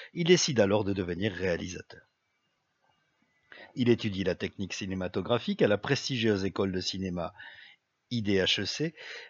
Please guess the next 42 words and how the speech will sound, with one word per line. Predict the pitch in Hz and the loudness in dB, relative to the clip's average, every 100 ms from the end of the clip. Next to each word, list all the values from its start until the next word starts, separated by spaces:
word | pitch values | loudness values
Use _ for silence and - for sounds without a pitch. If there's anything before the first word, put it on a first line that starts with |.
| _ - | _ -6
mais | 110 110 113 - | 0 4 2 2
il | 107 | -2
lui | 110 | 0
faudra | 135 107 95 | 2 4 2
vingt | 92 123 131 - | 6 8 8 6
ans | 107 | 6
avant | 104 92 | 4 2
de | 92 | 0
réaliser | 90 92 92 90 104 | 0 0 0 -2 -4
son | - 85 | -4 -8
premier | - 110 101 | -6 -2 -2
film, | 87 - 95 90 107 - - - | -2 -4 -6 -4 -6 -8 -20 -16
Une | - 107 | -4 -2
journée | 98 113 127 107 | 2 2 4 4
bien | 87 127 | 4 4
remplie, | 101 98 - 95 107 - | 4 0 -2 -8 -10 -4
en | 95 | 0
mille | 104 95 | 2 0
neuf | 85 | -2
cent | - - | -4 -4
soixante-douze. | - 95 82 87 - - - _ _ _ _ - | -4 -6 -8 -12 -18 -16 -18 _ _ _ _ -10
Ce | - | -4
film | 101 101 87 | -4 -2 -4
et | 85 | -4
le | 87 | -6
film | - 92 | -4 -4
suivant | 87 - 110 110 | -4 -4 0 0
qu'il | 95 98 | 0 -2
a | 87 | 0
réalisé, | 92 90 101 120 | 0 0 0 2
Le | 165 98 | 2 2
Maître | 101 98 - | 2 0 -2
nageur, | 92 82 85 113 - | -2 -2 -2 -2 -4
en | 92 | -6
soixante-dix-neuf, | - 110 123 113 117 - 139 - - - - | -4 -2 -2 -2 -4 -2 -2 -2 -18 -16 -12
se | - 180 | -2 0
sont | - 120 123 | 2 4 4
avérés | 101 87 95 - | 4 2 2 0
être | 104 107 | -2 0
des | 95 90 117 | -2 0 0
échecs | - 98 - | 2 0 -2
majeurs, | 95 101 87 87 - | -2 0 0 -4 -8